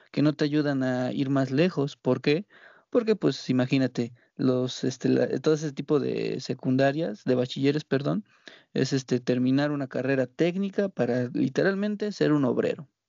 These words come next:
Así de fácil. No te dicen, o sea, tú sales con un título técnico, ya nada de irte a la universidad si no lo deseas, ya puedes irte a buscar un trabajo, y es lo que lo veo con muchos casos, digo, esas, eso nada más es para salir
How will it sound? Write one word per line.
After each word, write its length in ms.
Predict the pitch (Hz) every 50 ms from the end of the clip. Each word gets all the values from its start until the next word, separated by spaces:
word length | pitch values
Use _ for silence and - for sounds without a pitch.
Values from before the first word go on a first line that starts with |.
| _ _ _ - -
Así 220 | 139 139 - 151
de 100 | 143 139
fácil. 460 | 127 - 131 123 131 - - 156 - _ - - - - _ _
No 140 | - - 135
te 120 | 147 151
dicen, 540 | 139 139 147 - - 143 139 131 - - - -
o 80 | - -
sea, 100 | - 139
tú 120 | 139 151 156
sales 360 | - 170 160 156 151 143 -
con 160 | - 139 135 139
un 140 | 143 143
título 380 | 135 - 147 135 - 131 131 123
técnico, 640 | 123 - 151 156 151 180 175 175 - - 214 226 - - - - - - - _ _
ya 200 | - - 135 139
nada 260 | 139 143 139 135 131
de 80 | 123 127
irte 200 | 135 131 - 131
a 20 | 127
la 60 | 123
universidad 540 | 123 127 123 127 131 - 135 135 147 147 151
si 120 | - - -
no 120 | 127 123
lo 120 | 123 123
deseas, 720 | 120 127 127 - - 160 165 165 160 160 160 160 170 - - _ _ _ _ -
ya 140 | 135 135
puedes 260 | - - 135 131 131 -
irte 200 | 135 135 135 127
a 40 |
buscar 300 | 120 127 123 - 135 131 131
un 120 | 127 131
trabajo, 560 | 131 127 123 131 135 135 135 - 151 160 170 - - - - - - _ _ _
y 100 | - 165
es 60 | 165
lo 140 | 160 151 139
que 120 | - 135 127
lo 180 | 127 127 127
veo 320 | 139 170 196 185 156 135 131
con 200 | - 135 131 131
muchos 300 | 135 135 135 - 135 -
casos, 280 | - - - 143 131 123
digo, 200 | 127 123 131 135
esas, 380 | 143 143 - 160 143 - - - -
eso 240 | - 156 156 - -
nada 120 | 156 156
más 120 | 156 151 147
es 100 | 151 -
para 240 | - 139 131 127 131
salir 400 | - - 139 147 180 208 226